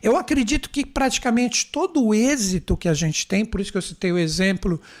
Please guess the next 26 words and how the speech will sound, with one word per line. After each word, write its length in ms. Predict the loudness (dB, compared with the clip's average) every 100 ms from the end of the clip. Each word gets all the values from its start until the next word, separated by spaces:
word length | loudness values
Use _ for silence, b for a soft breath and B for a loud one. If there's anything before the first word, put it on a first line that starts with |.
| B
daquela 320 | 0 2 2
pessoa 420 | 2 2 4 2 2
que 100 | 0
tem 200 | 0 0
tudo 340 | 2 2 2
fluindo 560 | 2 2 4 4 4 0
na 140 | 0
vida 240 | 0 0
dela 220 | 2 2 2
e 20 |
as 80 | 0
pessoas 340 | -2 -2 -2
falam 300 | 0 0 0
que 80 | 0
ela 120 | -2
faz 300 | -2 -4 -4
mágica, 580 | -2 0 2 0 0 0
ou 120 | 0
que 100 | 0
ela 120 | -2
é 40 | -2
um 60 |
mago 500 | -2 0 0 0 2
ou 260 | 4 4 2
uma 220 | 0 0
maga, 540 | 2 2 0 0 -4